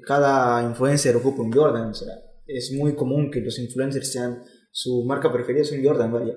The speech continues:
Y eso es lo que ha hecho Nike, o sea, innovar, y de ahí yo me agarro de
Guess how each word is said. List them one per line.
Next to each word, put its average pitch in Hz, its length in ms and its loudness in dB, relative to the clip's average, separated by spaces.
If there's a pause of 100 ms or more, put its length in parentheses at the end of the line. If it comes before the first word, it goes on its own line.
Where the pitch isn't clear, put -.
(460)
Y 208 60 6
eso - 160 4
es 151 40 6
lo 143 120 6
que 131 120 2
ha 127 120 8
hecho 131 460 4
Nike, 151 320 2
o 123 40 -4
sea, 117 120 -4
innovar, 123 840 0
y 117 100 -4
de 110 80 0
ahí 113 120 0
yo 113 80 2
me 107 100 -4
agarro 107 360 -4
de 90 80 -10